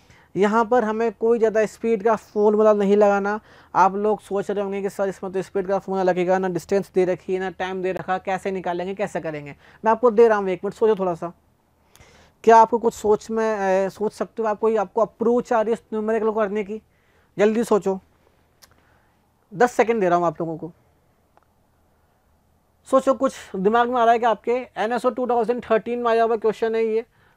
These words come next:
बड़ा ही अच्छा क्वेश्चन है। इसमें अगर हम कुछ, अ, चीज़ें और ऐड कर दें तो ये काफ़ी अच्छा क्वेश्चन और बन सकता है ना। हालांकि वो इतने लेवल पर हम नहीं जाएंगे, बस हाँ,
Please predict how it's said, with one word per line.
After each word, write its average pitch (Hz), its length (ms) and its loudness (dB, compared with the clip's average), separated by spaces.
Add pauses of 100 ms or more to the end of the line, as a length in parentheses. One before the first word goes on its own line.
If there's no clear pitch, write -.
(160)
बड़ा 196 180 0
ही 220 140 2
अच्छा 226 360 0
क्वेश्चन 208 440 -2
है। 208 100 -8 (3000)
इसमें 233 240 -2
अगर 240 140 4
हम 247 100 0
कुछ, - 280 -4 (720)
अ, 196 340 4
चीज़ें 247 400 0
और 226 240 6
ऐड 214 300 4
कर 208 140 2
दें 175 200 -4 (640)
तो 254 40 4
ये 277 80 4
काफ़ी 262 300 0
अच्छा 247 240 0
क्वेश्चन 226 260 -4
और 220 100 -2
बन 190 160 -4
सकता 156 340 -8
है 180 100 -8
ना। 233 100 -6
हालांकि 202 380 2
वो 208 300 4
इतने 208 280 0
लेवल 202 240 6
पर 202 120 2
हम 208 80 0
नहीं 196 240 -2
जाएंगे, 170 340 -4 (400)
बस 196 140 -6
हाँ, 190 140 -6